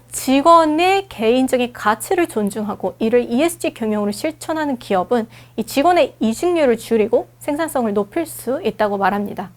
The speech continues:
그리고 이는 결국 수익성 증대 및 기업 가치 향상으로 이어집니다. 이에스지는 투자와 경영의 영역을 넘어 이제 우리 일상 속으로까지 들어오기 시작했습니다.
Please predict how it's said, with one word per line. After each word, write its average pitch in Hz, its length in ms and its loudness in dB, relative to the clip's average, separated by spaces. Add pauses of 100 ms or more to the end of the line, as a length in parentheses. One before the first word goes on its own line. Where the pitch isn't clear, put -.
(440)
그리고 247 500 2
이는 320 300 4
결국 262 340 -2
수익성 359 640 -2
증대 226 460 -2
및 - 240 -6
기업 226 280 -2
가치 - 360 -6
향상으로 285 460 -2
이어집니다. 196 540 -8 (440)
이에스지는 233 720 2
투자와 359 460 4
경영의 262 640 0
영역을 233 500 2
넘어 190 380 0 (240)
이제 277 120 0
우리 247 240 2
일상 247 580 -2
속으로까지 233 720 -2
들어오기 208 640 -2
시작했습니다. 202 760 -8